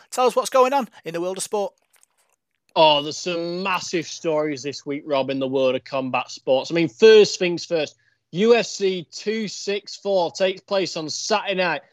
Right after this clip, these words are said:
Speaker 2: Is the biggest star this sport has ever seen, Conor, the notorious one, McGregor, is back in action against Dustin the Diamond Poirier. Now, these two men have met twice before.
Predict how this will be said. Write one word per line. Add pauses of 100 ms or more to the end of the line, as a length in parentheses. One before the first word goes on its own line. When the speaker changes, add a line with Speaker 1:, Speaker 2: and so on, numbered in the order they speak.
(240)
Speaker 2:
Is
the
biggest
star
this
sport
has
ever
seen,
Conor, (300)
the
notorious
one,
McGregor,
is
back
in
action
against
Dustin (300)
the
Diamond
Poirier.
Now,
these
two
men
have
met
twice
before.